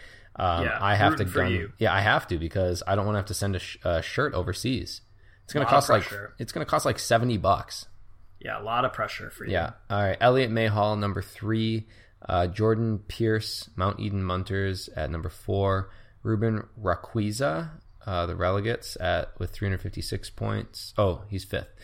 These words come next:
Speaker 1: Uh, sixth place, Fred the Red, Chris Moore. Uh, seventh, F P L Blade, Ben Thompson, with a ninety-one point week. Damn.
Speaker 2: Nice.
Speaker 1: Uh, three forty-eight overall. Uh, number eight, Chicken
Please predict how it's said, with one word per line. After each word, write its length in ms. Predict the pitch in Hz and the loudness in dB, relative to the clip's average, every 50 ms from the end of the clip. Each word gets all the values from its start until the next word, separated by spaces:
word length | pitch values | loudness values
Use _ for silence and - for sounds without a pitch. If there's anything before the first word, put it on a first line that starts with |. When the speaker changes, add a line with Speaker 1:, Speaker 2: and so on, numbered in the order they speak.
| - - - - - | -18 -18 -16 -6 0
Speaker 1:
Uh, 100 | - 98 | 2 2
sixth 300 | - - - 156 - - | 2 2 0 -4 -4 -2
place, 260 | - 117 101 87 - | 2 2 2 2 2
Fred 340 | - - - 110 113 113 107 | -2 0 4 6 6 6 4
the 80 | 110 95 | 2 0
Red, 480 | 92 104 110 113 95 85 92 101 117 - - - - - - | 4 6 6 6 6 4 2 -2 -6 -6 -12 -20 -20 -16 -8
Chris 240 | - 113 - - - | -6 -6 -4 -2 -2
Moore. 440 | 101 101 101 104 104 107 107 110 - - - - - - - - - - | 0 0 2 2 0 0 -2 -4 -8 -14 -20 -20 -20 -20 -20 -16 -8 -6
Uh, 80 | - | -4
seventh, 520 | 85 - - - 120 113 120 120 117 - - - | -4 -2 2 4 4 4 4 2 -2 -4 -6 -6
F 180 | - 104 - - | -6 -6 -6 -6
P 160 | - - - 117 | -8 -4 0 2
L 240 | 110 107 101 101 | 2 2 2 0
Blade, 640 | 85 78 - 80 80 90 95 110 110 101 90 85 98 | -2 -4 -6 -4 0 0 2 2 2 2 0 -2 -2
Ben 240 | - 87 92 95 92 | -2 -2 0 -2 -2
Thompson, 880 | - - - - 90 90 98 98 101 - - - - - - - - - - - - - - | -6 -8 -10 -6 -2 -2 -2 -2 -4 -6 -8 -8 -8 -8 -10 -10 -12 -14 -18 -20 -20 -12 -6
with 120 | - 104 113 | -4 0 2
a 60 | 107 | 2
ninety-one 800 | 104 101 92 87 95 117 139 151 160 156 139 113 98 104 110 110 | 2 2 2 0 0 0 0 0 0 0 0 2 2 2 2 0
point 320 | 107 - 123 117 110 - 95 | 0 0 0 0 0 -2 -2
week. 520 | 80 87 110 101 - - - - - - - - - - - - - - - - - - - - - - - | -2 -2 -2 -2 -4 -6 -10 -16 -20 -20 -20 -20 -20 -20 -20 -20 -20 -20 -20 -20 -20 -20 -20 -20 -20 -20 -14
Damn. 320 | - 82 95 110 110 82 71 | -8 -4 -2 0 0 0 -2
Speaker 2:
Nice. 180 | 76 - - - - - - - - - - - | -6 -10 -12 -14 -20 -20 -20 -20 -20 -10 -4 0
Speaker 1:
Uh, 540 | 90 92 90 90 90 90 90 90 90 87 | 0 2 2 2 2 2 2 2 2 0
three 200 | 87 - - 113 | 0 -2 -2 -2
forty-eight 400 | 101 - 110 104 92 92 90 95 | -2 0 0 0 2 2 2 0
overall. 600 | 92 92 85 90 87 87 87 87 92 98 98 - - - - - - - | 0 0 0 2 4 4 6 6 4 2 -2 -6 -12 -20 -20 -20 -8 -2
Uh, 360 | - 95 98 98 98 98 92 | 2 4 6 8 8 8 6
number 260 | 95 110 110 104 - - | 4 2 2 0 0 0
eight, 280 | 113 127 131 - - | 0 -2 -2 -4 -6
Chicken 500 | - - 135 - 143 139 135 131 131 135 | -8 -6 -6 -4 -4 -4 -4 -4 -4 -6